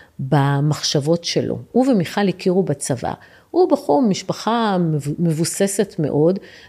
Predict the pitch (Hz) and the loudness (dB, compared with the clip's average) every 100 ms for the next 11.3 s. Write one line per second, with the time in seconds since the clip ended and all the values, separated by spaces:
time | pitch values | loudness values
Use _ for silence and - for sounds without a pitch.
0 | - 349 349 247 262 262 214 170 165 180 | 0 2 2 2 0 0 0 2 2 2
1 | 190 - 160 165 165 - - - 233 269 | 0 -2 -2 -2 -2 -6 -2 2 2 2
2 | 180 160 170 165 - 147 143 147 - - | 0 2 2 0 -2 -4 -2 -4 -6 -14
3 | - _ - - - - 160 - - 330 | -20 _ -20 -20 -20 -6 -4 0 -2 0
4 | 240 277 277 214 - 226 339 202 170 214 | 0 0 2 0 0 2 2 2 2 2
5 | 190 170 175 190 226 262 175 156 156 160 | 2 2 2 2 0 0 0 0 0 -2
6 | 165 147 151 - 143 156 139 135 123 - | -4 -4 -4 -4 -4 -4 -6 -6 -6 -8
7 | 131 - 135 - 226 320 330 - - 175 | -10 -8 -8 -4 -2 -2 -4 -10 0 4
8 | 180 196 214 - 170 147 - 170 156 143 | 4 4 0 -2 -2 -2 -2 -2 -2 -2
9 | - 156 151 170 220 208 202 - 165 160 | -6 -6 -2 2 4 4 2 -2 -4 -2
10 | 156 151 143 147 151 160 156 - 208 233 | -4 -4 -4 -4 -2 -4 -4 -2 2 4
11 | 240 226 226 | 6 4 2